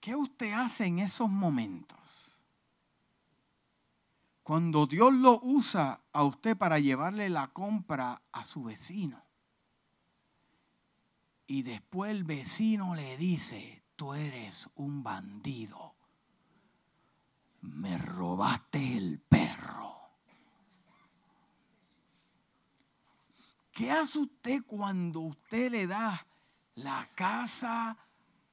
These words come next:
a un familiar y se queda con usted? Usted lo guarda, lo cuida,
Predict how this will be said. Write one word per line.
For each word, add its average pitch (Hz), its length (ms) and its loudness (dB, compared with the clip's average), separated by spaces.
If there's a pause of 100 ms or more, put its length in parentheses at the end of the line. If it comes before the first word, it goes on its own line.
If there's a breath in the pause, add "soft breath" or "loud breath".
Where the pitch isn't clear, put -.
(320)
a 117 200 -6
un 240 320 2
familiar 175 1000 -2
y 190 120 -2
se 131 240 -2
queda 226 480 -4
con 135 260 -10
usted? 269 920 4 (400 loud breath)
Usted 143 520 -4
lo 226 120 -2
guarda, 247 1040 2
lo 131 360 0
cuida, 285 1120 6